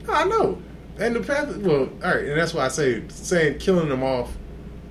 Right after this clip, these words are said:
it's not, I shouldn't say kill them off. They weakened the Klan a lot. They weakened the fuck out of 'em.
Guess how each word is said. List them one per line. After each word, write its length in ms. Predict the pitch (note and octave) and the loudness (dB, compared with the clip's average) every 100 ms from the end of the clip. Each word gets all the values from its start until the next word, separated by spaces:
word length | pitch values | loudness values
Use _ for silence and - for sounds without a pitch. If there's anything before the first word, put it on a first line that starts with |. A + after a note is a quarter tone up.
| - - | -16 -12
it's 120 | - | -4
not, 340 | B2+ G#2+ F2+ | -2 -2 -2
I 140 | A#2+ A2 | -2 -2
shouldn't 300 | - C#3+ A#2 | -4 -6 -4
say 160 | A2+ | -4
kill 200 | - A#2 | -4 -6
them 140 | F#2+ E2+ | -6 -8
off. 160 | D2 - - - - - | -12 -14 -16 -16 -12 -4
They 120 | D#3+ | -2
weakened 440 | B2 D#3+ D#3 B2 | 2 0 0 -2
the 40 | - | -4
Klan 440 | - A#2 G2 F2 - - - - | -4 -4 -4 -8 -12 -16 -16 -6
a 80 | A#2+ | -2
lot. 560 | G#2+ A2 - - - - - - - - - - - - - - - - - - - - - - - - - - - - - - | 0 0 -2 -4 -8 -12 -14 -16 -16 -16 -14 -16 -16 -14 -16 -16 -16 -16 -16 -16 -16 -16 -16 -16 -16 -16 -16 -18 -18 -18 -8 0
They 140 | E3 | 2
weakened 420 | C3 E3 E3+ B2+ | 6 6 6 4
the 100 | A2 | -6
fuck 360 | - - C3+ - | -4 0 2 2
out 180 | G2 F#2 | -2 -4
of 140 | |
'em. 20 | F2 | -10